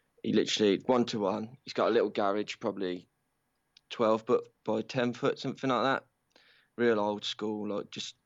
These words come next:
simple techniques all the time, perfecting my hands. And yeah, I went to fight Al-, Alan. Camp went really well. Started with Crusader as well, Jacob.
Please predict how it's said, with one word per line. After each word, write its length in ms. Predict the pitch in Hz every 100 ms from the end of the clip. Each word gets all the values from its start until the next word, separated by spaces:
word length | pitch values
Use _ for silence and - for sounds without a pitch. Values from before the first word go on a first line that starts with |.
| -
simple 440 | - 117 110 104
techniques 500 | - - 95 98 -
all 140 | 107 95
the 60 |
time, 320 | - 92 95
perfecting 580 | 95 - 113 - - 101
my 100 | 104
hands. 480 | 101 104 104 98 - - _ _ _ _ _ _ _ _ - - -
And 180 | 113
yeah, 220 | 113 123 123
I 20 |
went 220 | 113 107
to 60 | -
fight 240 | 110 -
Al-, 240 | 107 110 - -
Alan. 400 | 117 113 117 117 _ _ _ -
Camp 240 | 127 98
went 160 | 107 85
really 340 | 101 113 107
well. 300 | 104 104 107
Started 380 | 107 127 110 107
with 180 | 110 - _ _ _
Crusader 560 | - 107 110 110 107 107
as 140 | 104
well, 180 | 110 107
Jacob. 520 | - 107 95 104